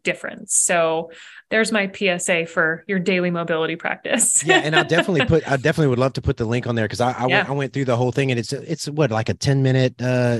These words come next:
Speaker 2: ten to
Speaker 1: Mm-hmm.
Speaker 2: fifteen minute kinda
Speaker 1: Mm-hmm.
Speaker 2: go, and it's, it's
Speaker 1: And you
Speaker 2: kind
Speaker 1: can
Speaker 2: of a
Speaker 1: make it shorter too.
Speaker 2: Yeah.
Speaker 1: Like, you know, once you sort of learn the idea, um,
Speaker 2: Mm-hmm.
Speaker 1: it takes, it just takes longer 'cause I'm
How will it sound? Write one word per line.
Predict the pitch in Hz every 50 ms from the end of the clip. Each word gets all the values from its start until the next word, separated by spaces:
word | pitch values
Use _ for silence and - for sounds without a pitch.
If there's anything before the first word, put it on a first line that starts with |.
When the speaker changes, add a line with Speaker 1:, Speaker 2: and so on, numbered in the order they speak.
| - - _
Speaker 2:
ten | - 139
to | 135
Speaker 1:
Mm-hmm. | 254 -
Speaker 2:
fifteen | 143 135 - 147 139 135
minute | 139 135 139 131 _ _ _
kinda | - 139 135 127
Speaker 1:
Mm-hmm. | 127 123
Speaker 2:
go, | 123 131 131 127 - - - -
and | - 185
it's, | 190 175 -
it's | - 180 277
Speaker 1:
And | 277 277
you | 330 403
Speaker 2:
kind | 247
Speaker 1:
can | 240 185
Speaker 2:
of | 185
a |
Speaker 1:
make | 269 320 320
it | 285 -
shorter | - - 285 277 240 196 190 180
too. | 277 - - 285 240 190 175
Speaker 2:
Yeah. | 208
Speaker 1:
Like, | 190 190 190 -
you | 254
know, | 233 220 208
once | 202 240 277 285 -
you | 320
sort | 311 - 302 277 247
of | 226 196
learn | 196 196 202 202 202 214 220 220 220 220
the | 208 214 202
idea, | 185 185 190 190 185 202 175 180 180 202 233 277 320 - - - - - - -
um, | - 214 208 202 202
Speaker 2:
Mm-hmm. | 202 -
Speaker 1:
it | 262
takes, | - 320 339 339 -
it | - - 269 240
just | 311 320 311
takes | - 269 254 254 -
longer | 233 214 202 190
'cause | 202 190
I'm | 202 190 185 185 190 -